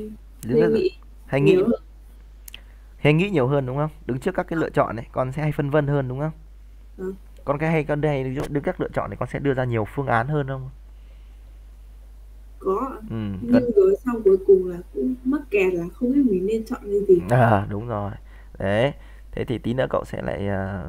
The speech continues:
Speaker 1: nói thêm chi tiết về cái phần đấy hơn nhé. Đấy. Thì cái này, cái này thì nó sẽ ưu nhược điểm gì? Những người mà ví dụ hay sa đà về phân tích như con ấy, thì con thấy con, con, con, con tự cảm thấy là cái ưu điểm là khi mà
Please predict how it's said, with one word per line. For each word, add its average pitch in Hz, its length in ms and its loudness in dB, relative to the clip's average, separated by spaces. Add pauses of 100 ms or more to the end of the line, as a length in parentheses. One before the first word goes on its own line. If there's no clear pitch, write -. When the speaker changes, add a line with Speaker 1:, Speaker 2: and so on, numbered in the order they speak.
Speaker 1:
nói 98 200 -4
thêm 123 340 -2
chi - 140 -12
tiết 156 160 -4
về 101 80 -8
cái 123 80 -14
phần 113 120 -8
đấy 104 100 -6
hơn 123 240 -6
nhé. 143 160 -4 (320)
Đấy. 107 220 -8 (340)
Thì 98 120 -8
cái 104 120 -4
này, 120 160 -2 (440)
cái - 120 -4
này 139 120 4
thì 117 120 0
nó 107 180 -2
sẽ 156 140 -8
ưu 147 160 0
nhược 127 180 -4
điểm 98 200 0
gì? 107 260 -4 (720)
Những 147 180 -4
người 135 160 4
mà 110 140 0
ví 107 120 -6
dụ 101 60 -8
hay 131 320 -4
sa 127 260 -6
đà 107 220 0
về 95 60 -8
phân 131 200 -4
tích 175 200 -6
như 123 120 -8
con 127 260 -6
ấy, 123 140 -10 (140)
thì 104 120 -8
con 120 180 -4
thấy 117 100 -4
con, 123 180 -6
con, 113 240 -6
con, 117 160 -6
con 127 120 -6
tự - 180 -4 (100)
cảm - 160 -8
thấy 104 200 -4
là 117 140 -4 (420)
cái 101 220 -2
ưu 139 180 -2
điểm 98 240 -2
là 98 200 -4 (420)
khi 160 480 0
mà 95 520 -4